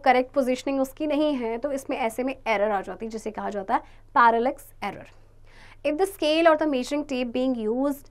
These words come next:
has a worn out corners, then the next readable starting point should be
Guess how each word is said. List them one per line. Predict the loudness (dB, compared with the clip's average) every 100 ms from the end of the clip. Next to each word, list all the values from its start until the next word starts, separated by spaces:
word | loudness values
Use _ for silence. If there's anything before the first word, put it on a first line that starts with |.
| -10
has | -4 0
a | 0 0
worn | 2 4 4
out | 2 0 -2
corners, | -2 0 0 0 -2 -4 -20 -12 -4
then | -2 -2
the | -4 -2
next | -2 -4 -4
readable | -2 2 4 2
starting | 2 2 2 0
point | -2 0 -2
should | -4 -6
be | -6